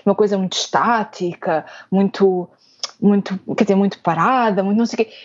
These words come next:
E à medida que vamos a-, olhando ao longo da história da ilustração paleontológica, que já, já vemos as, as mães de dinossauros nos, nos ninhos, ah, as cenas de, de luta, eu não sei o quê. Quer dizer,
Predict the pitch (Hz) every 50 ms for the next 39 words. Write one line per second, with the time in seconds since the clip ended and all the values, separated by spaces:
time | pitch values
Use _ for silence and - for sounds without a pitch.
0 | - - 226 240 233 226 214 220 233 226 285 277 294 277 - 262 262 269 254 233
1 | 254 247 226 - - 240 240 240 233 220 208 202 202 196 220 233 233 233 220 202
2 | 214 208 - - 214 208 196 185 180 180 - - 202 - 208 196 202 190 190 196
3 | 196 202 220 233 247 233 247 247 - 262 - - - - - - - _ _ -
4 | - - - - 202 233 208 202 190 196 202 202 - 196 180 196 196 190 190 190
5 | 190 180 - - - - - - - 185 185 180 180 - - - _ _ _ _
6 | _ _ _ _ _ - - - 214 220 190 214 208 208 226 214 165 196 196 190
7 | 185 196 - - 196 165 180 175 175 - 190 175 165 170 175 175 180 175 180 190
8 | 185 202 240 254 247 233 226 226 226 220 214 220 208 - - - - - - -
9 | 185 170 165 165 165 160 - - _ - - 190 - - 214 202 196 196 196 190
10 | 175 175 196 185 185 180 175 175 170 170 160 - _ _ _ - 180 180 226 240
11 | 277 302 285 277 226 - - - 240 220 214 208 208 202 - - - - - -
12 | 214 233 - 254 - - - 277 254 254 - -